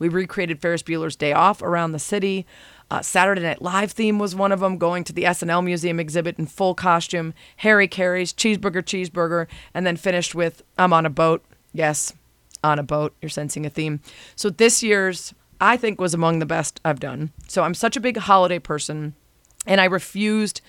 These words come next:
to let twenty twenty steal my joy and all the big holiday parties I usually have for good.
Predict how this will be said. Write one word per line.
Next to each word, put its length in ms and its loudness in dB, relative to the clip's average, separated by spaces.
to 100 -6
let 320 4
twenty 300 -2
twenty 320 -2
steal 360 2
my 180 2
joy 540 -2
and 120 0
all 160 4
the 100 -2
big 220 -2
holiday 420 0
parties 420 -4
I 40 -2
usually 340 -4
have 220 0
for 280 -4
good. 400 2